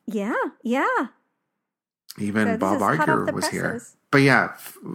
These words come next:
Speaker 2: we finally have a name for the, um,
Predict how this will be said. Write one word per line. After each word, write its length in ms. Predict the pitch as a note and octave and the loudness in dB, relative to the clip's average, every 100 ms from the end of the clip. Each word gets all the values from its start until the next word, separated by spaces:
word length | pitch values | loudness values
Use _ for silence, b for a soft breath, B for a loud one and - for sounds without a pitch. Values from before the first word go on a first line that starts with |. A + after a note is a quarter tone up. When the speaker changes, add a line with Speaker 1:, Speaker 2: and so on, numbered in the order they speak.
| - C#3+ | -6 2
Speaker 2:
we 160 | B2 | 2
finally 400 | A2+ C#3 D3+ D3+ | 4 4 4 4
have 320 | A#2 A#2+ A#2 | 4 4 6
a 40 | G#2+ | 2
name 440 | G2+ G#2+ A#2 A#2 | 2 4 4 4
for 180 | G#2+ A#2 | 2 0
the, 380 | G#2+ G2 G2+ G2+ - - | 2 2 0 -4 -8 -8
um, 640 | G2 F#2 F2 E2+ F2 F2 | -4 -2 -2 -4 -6 -8